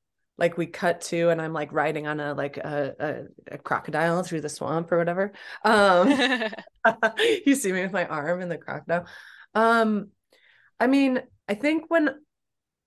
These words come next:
Speaker 1: I think when I m-, go to murder Jake,
Speaker 2: Mm-hmm.
Speaker 1: um,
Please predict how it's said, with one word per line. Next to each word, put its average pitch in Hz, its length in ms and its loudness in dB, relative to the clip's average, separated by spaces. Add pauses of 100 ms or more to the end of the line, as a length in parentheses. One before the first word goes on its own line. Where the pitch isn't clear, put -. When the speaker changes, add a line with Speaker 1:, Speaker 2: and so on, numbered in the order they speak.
(720)
Speaker 1:
I 202 60 -4
think 254 320 -2
when 262 140 2
I 226 120 4
m-, 170 680 -4 (300)
go 175 240 4
to 180 80 0
murder 151 960 -2 (520)
Jake, 165 460 -2 (1200)
Speaker 2:
Mm-hmm. 190 260 -20 (1300)
Speaker 1:
um, 151 600 -4